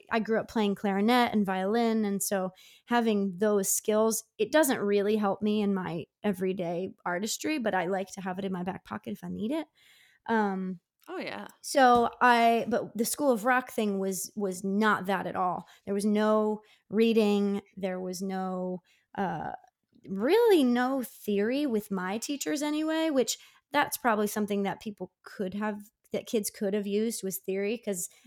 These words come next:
Speaker 1: I didn't really know a lot of
Speaker 2: Mm-hmm.
Speaker 1: theory until I got to college, and then I was sort of in trouble <laughs> a little bit with, with my school, you know, with my grades, but that didn't matter in the end. Um,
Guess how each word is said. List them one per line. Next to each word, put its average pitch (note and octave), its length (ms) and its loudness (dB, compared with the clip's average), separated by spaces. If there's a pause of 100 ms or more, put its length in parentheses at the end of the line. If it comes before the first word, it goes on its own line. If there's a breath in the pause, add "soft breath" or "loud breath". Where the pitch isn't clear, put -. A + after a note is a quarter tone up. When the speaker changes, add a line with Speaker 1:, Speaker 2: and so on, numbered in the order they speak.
(100)
Speaker 1:
I F#3 160 -2
didn't G#3 180 2
really G#3 220 2
know F#3+ 160 2
a F#3+ 40 0
lot F#3+ 140 0
of G3 80 -2
Speaker 2:
Mm-hmm. - 0 -
Speaker 1:
theory G3+ 260 0
until F#3 220 -6
I F3 60 -8
got F#3+ 140 -4
to - 60 -16
college, D3+ 580 -4 (280 soft breath)
and G3 180 0
then F3+ 140 -4
I F3 140 -4
was F#3+ 240 -4
sort F3 180 -6
of - 280 -12
in F3 180 -8
trouble E3+ 340 -4
<laughs> - 20 6
a D#4 60 4
little E4 320 4 (100)
bit D4+ 320 0
with, A3+ 160 0 (360 loud breath)
with D4 160 -2
my G3+ 240 0 (100)
school, F3 560 0 (460)
you G3+ 140 0
know, F3 80 -8
with F3+ 100 -8
my F#3 80 -2
grades, F3+ 500 -4
but - 260 -6 (300)
that F#3+ 160 -4
didn't D3+ 160 -12
matter C#3 380 -10
in G3+ 100 -6
the F3+ 100 -6
end. G#3 240 -4 (440 loud breath)
Um, F#3 500 -2